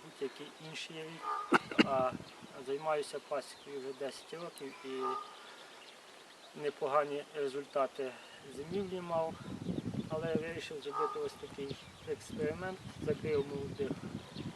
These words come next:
зокрема, маток, в тому числі і породистих, такі ізолятори. Як бачимо, рамка абсолютно суха, корм з'їджений. Цього року пчоли з'їли багато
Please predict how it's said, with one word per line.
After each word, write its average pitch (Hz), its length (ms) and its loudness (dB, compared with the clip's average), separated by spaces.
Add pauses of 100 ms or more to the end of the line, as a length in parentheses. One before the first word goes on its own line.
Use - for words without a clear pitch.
(320)
зокрема, - 400 4
маток, - 380 0 (1200)
в - 60 -4
тому - 220 -2
числі - 600 0
і - 80 2 (840)
породистих, 156 640 6 (380)
такі - 380 -6
ізолятори. 170 680 2 (1120)
Як 165 160 -2
бачимо, 156 540 0 (1080)
рамка 151 400 6
абсолютно 151 600 -4 (140)
суха, 175 340 2 (680)
корм 143 420 2
з'їджений. 160 480 -6 (460)
Цього 147 200 6
року 147 360 4 (160)
пчоли 143 320 4 (100)
з'їли 139 300 0
багато 160 360 0